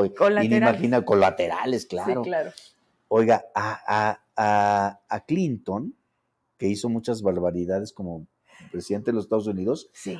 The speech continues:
Speaker 2: al final la sociedad norteamericana, usted recordará bien, n-, no lo juzgó por, por, por este, ¿cómo se llama? Por sinvergüenza o por abusador,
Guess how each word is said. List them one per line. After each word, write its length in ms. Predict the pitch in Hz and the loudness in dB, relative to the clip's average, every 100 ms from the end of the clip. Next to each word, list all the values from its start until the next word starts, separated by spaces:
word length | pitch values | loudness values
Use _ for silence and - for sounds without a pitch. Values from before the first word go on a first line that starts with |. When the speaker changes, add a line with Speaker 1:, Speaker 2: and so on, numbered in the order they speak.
| - | -2
Speaker 2:
al 120 | 107 | -2
final 340 | - 110 135 220 | 0 -2 -2 -2
la 80 | 214 | -2
sociedad 340 | 135 120 127 | -4 0 0
norteamericana, 640 | 139 131 104 95 92 110 | -2 -4 -4 -4 -4 -6
usted 160 | 120 113 | -4 -6
recordará 520 | 113 - 92 92 95 | -6 -6 -4 -2 -2
bien, 360 | 101 98 107 175 _ _ _ _ | -2 -2 -2 -8 _ _ _ _
n-, 180 | 104 110 - | -6 -6 -2
no 180 | 123 151 | 2 4
lo 120 | 190 | 2
juzgó 440 | 120 101 107 120 | 0 2 4 4
por, 320 | 135 120 98 | 4 2 0
por, 180 | - 92 - - _ | -2 -4 -4 -14 _
por 240 | - 92 90 | -4 0 0
este, 400 | 85 - 90 82 | -2 -4 -6 -4
¿cómo 160 | 101 | -4
se 60 | 110 | -2
llama? 120 | 120 | -2
Por 140 | 101 82 | -2 -6
sinvergüenza 800 | 92 85 85 85 92 120 131 113 | -6 -2 -2 0 -2 -2 0 0
o 120 | 90 | 2
por 160 | 92 | 0
abusador, 680 | 87 82 80 90 87 131 143 | 0 -2 -6 -4 2 2 2